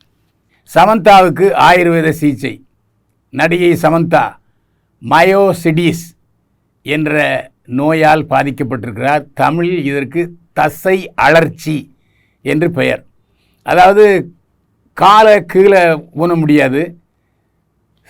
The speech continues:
சதை, தசைகள் கடுமையான வலி எடுக்கும். இது பற்றி சமந்தா சொல்லும் பொழுது, "நான் மருத்துவமனையில் தங்கி சிகிச்சை பெற்றேன். இந்த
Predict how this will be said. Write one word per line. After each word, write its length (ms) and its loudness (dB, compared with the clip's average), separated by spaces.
சதை, 580 4
தசைகள் 680 2
கடுமையான 560 -2
வலி 240 0
எடுக்கும். 520 -4
இது 280 0
பற்றி 260 -2
சமந்தா 460 0
சொல்லும் 320 -2
பொழுது, 480 -4
"நான் 500 -2
மருத்துவமனையில் 680 -2
தங்கி 260 -2
சிகிச்சை 400 -4
பெற்றேன். 480 -6
இந்த 760 -2